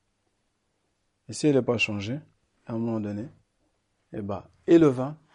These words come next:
et l'outre, ça va percer. Ça va pas se conserver les deux ensemble. Ça va pas se conserver.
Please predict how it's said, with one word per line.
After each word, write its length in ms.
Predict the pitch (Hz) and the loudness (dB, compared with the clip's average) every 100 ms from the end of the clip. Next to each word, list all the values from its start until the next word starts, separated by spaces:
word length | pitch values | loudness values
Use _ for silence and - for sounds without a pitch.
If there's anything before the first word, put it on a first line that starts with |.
| - | -6
et 100 | 135 | -4
l'outre, 380 | 139 139 - _ _ _ - _ _ _ _ _ - _ _ | -2 -6 -12 _ _ _ -20 _ _ _ _ _ -20 _ _
ça 240 | - 139 | -14 -10
va 480 | 127 120 117 110 113 _ - | -6 -4 -6 -8 -14 _ -6
percer. 340 | 123 - 127 _ _ _ _ _ _ _ _ _ _ | -6 -6 -18 _ _ _ _ _ _ _ _ _ _
Ça 120 | 113 | -6
va 120 | 107 | -6
pas 140 | 101 120 | -4 -6
se 80 | |
conserver 500 | - 117 117 107 113 | -4 -8 -4 -2 -2
les 120 | 107 95 | -4 -6
deux 80 | |
ensemble. 360 | 98 92 - 90 _ _ _ _ _ _ _ _ _ _ _ _ _ _ _ _ - _ _ _ _ _ - _ | -8 -12 -18 -20 _ _ _ _ _ _ _ _ _ _ _ _ _ _ _ _ -20 _ _ _ _ _ -20 _
Ça 140 | _ 104 | _ -14
va 80 | 101 | -10
pas 140 | 101 | -10
se 80 | - | -10
conserver. 420 | 95 - 87 | -14 -12 -14